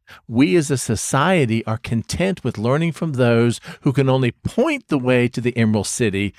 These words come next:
but not lead us to where it is because they've never been there themselves. This is a definition of convoluted logic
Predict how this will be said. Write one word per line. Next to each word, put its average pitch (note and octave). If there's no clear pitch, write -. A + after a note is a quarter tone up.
but C3
not B2
lead C#3
us D3
to B2
where G2+
it A2
is A2
because B2+
they've G#2+
never A2+
been C3
there F#2+
themselves. G#2
This C#3
is F#3+
a F#3
definition A#2+
of -
convoluted B2+
logic G2